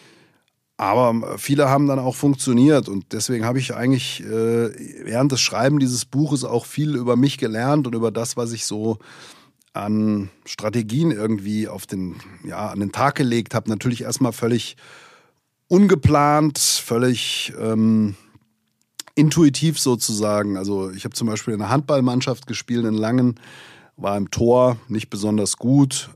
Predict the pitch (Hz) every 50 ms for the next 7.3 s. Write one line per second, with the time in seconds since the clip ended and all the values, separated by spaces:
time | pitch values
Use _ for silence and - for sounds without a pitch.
0 | _ - 110 104 104 101 - - - - - - - - 92 101 98 98 95 95
1 | 90 87 90 92 92 90 87 - _ - - - - _ _ - 90 90 - -
2 | - 107 95 90 98 107 113 113 110 101 101 98 104 107 98 110 113 107 101 101
3 | 113 110 - 113 104 101 - - 107 101 98 104 101 101 104 101 107 120 127 127
4 | 117 113 - - 113 107 110 110 110 101 101 104 113 117 120 107 - - - 107
5 | 104 - - - - _ - 104 101 101 98 87 - - - - - - 92 104
6 | 113 107 101 95 - - - 117 135 139 - 143 135 123 120 117 113 - - -
7 | 117 117 117 117 113 -